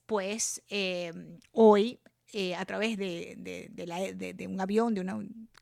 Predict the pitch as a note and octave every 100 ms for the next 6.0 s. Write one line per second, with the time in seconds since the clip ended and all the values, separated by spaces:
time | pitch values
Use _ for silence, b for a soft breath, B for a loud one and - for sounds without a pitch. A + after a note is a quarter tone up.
0 | - G#3 F#3 F3+ G3 A#3 A#3 G#3+ G3 G#3
1 | F#3+ - - G3+ F#3 F#3+ A#3 G3 F3+ F#3
2 | G#3+ B B B B B G3 G3+ G3 G3+
3 | G3 - A3+ A3+ A3+ A#3 G#3 G3+ A#3 G3+
4 | - - - G#3 - G3+ G#3+ A3 C4 B3
5 | A3+ A#3 A3 G3+ G3 F#3 F#3+ F#3+ F#3+ G#3